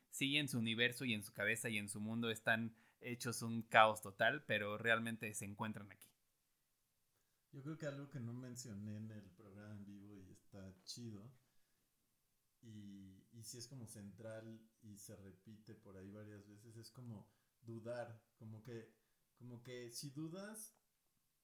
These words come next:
Speaker 2: destruyes el amor. Yo creo que, que de alguna manera hay algo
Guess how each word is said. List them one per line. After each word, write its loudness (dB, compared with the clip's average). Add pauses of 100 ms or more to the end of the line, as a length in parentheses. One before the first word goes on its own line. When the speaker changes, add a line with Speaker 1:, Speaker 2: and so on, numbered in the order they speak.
(120)
Speaker 2:
destruyes -12
el -14
amor. -12 (220)
Yo -14
creo -8
que, -10 (360)
que -12
de -4
alguna -6
manera -4
hay -8
algo -12